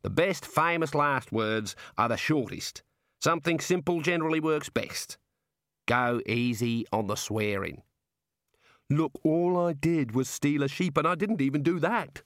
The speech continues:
What's everyone so excited about? Said Rincewind desperately. Oh, very notorious crime, sheep stealing, said the warder cheerfully. Strikes a chord. Little man battling against the forces of brutal authority.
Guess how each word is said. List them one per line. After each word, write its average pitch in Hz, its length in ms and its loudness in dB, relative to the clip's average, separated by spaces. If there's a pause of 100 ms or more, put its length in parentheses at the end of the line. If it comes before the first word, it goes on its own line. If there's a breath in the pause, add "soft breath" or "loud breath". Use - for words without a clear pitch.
(760 soft breath)
What's 143 160 0
everyone 190 300 2
so 202 120 0
excited 180 560 -2
about? 120 440 -4 (200)
Said 104 180 -2
Rincewind 101 500 -2
desperately. 90 540 -4 (540 loud breath)
Oh, 156 640 2
very 180 320 2
notorious 185 640 2
crime, 165 400 2
sheep 156 320 -2
stealing, 135 540 0 (360)
said 107 160 -2
the 110 60 0
warder 107 320 0
cheerfully. 113 440 -2 (300 loud breath)
Strikes 147 540 0
a 165 80 -4
chord. 165 480 0 (460 soft breath)
Little 143 260 2
man 151 340 2
battling 147 380 0
against 143 320 0
the 120 80 -2
forces 151 440 0
of 101 160 -4
brutal 147 420 2
authority. 139 580 -2